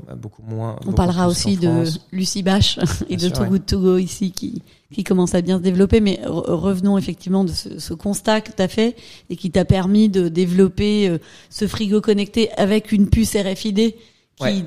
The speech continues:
Speaker 2: qui
Speaker 1: C'était la première
Speaker 2: traque,
Speaker 1: technologie,
Speaker 2: voilà,
Speaker 1: ouais,
Speaker 2: qui
Speaker 1: qu'on avait.
Speaker 2: traque, euh, les, les plats que tu sors du réfrigérateur et qui sont très, euh, si, s-, s-, sans, sans con-,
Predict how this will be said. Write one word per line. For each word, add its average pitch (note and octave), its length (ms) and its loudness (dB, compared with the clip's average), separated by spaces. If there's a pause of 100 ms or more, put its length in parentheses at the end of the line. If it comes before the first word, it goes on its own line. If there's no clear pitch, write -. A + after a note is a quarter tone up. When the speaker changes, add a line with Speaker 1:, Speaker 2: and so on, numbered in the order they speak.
(120)
Speaker 2:
qui F#3+ 260 -4
Speaker 1:
C'était - 280 -12
la A2+ 100 -6
première A2 240 -2
Speaker 2:
traque, G#3 240 -4
Speaker 1:
technologie, A3 60 -4
Speaker 2:
voilà, G#3 220 2
Speaker 1:
ouais, G#3 60 -6
Speaker 2:
qui G3 100 -8
Speaker 1:
qu'on G3+ 40 -8
avait. G#3 80 -2
Speaker 2:
traque, G3+ 300 -2
euh, F3 500 -6 (540)
les, E3 360 2
les - 840 -2
plats G#3+ 240 0
que G3+ 140 -16
tu - 120 -14
sors F#3+ 240 0
du F3 80 -4
réfrigérateur E3+ 720 0
et F#3+ 60 0
qui - 180 -16
sont F#3+ 380 4 (400)
très, G3 400 4
euh, E3 400 0 (240)
si, - 360 -10
s-, - 200 -10
s-, - 560 -8
sans, F3+ 480 0
sans F#3+ 200 -4
con-, G3+ 220 -4